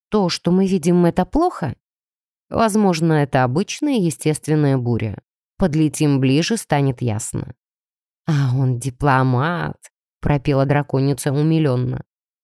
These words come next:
«Бережёт твои нервишки». Не знаю, как насчёт заботы о моих нервах, но лишние пару минут безмятежности он для меня точно выиграл.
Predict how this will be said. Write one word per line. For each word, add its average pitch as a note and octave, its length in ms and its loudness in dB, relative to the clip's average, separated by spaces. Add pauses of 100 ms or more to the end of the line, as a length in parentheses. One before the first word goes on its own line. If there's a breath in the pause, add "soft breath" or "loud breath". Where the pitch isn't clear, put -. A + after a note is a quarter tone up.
(180)
«Бережёт B3 840 2
твои A3+ 280 0
нервишки». D3 800 0 (1400)
Не C#4 200 4
знаю, D#3+ 300 2
как - 180 -2
насчёт F3 460 0
заботы D3+ 460 0
о C#3 100 0
моих C#3+ 380 0
нервах, B3 500 -2 (200)
но D4+ 160 2
лишние A3+ 480 2
пару E3+ 260 2
минут D#3 280 2
безмятежности A#3 1000 -2
он D4 280 0
для A#3 140 2
меня G#3 260 2
точно G3 460 -2
выиграл. A2 540 -6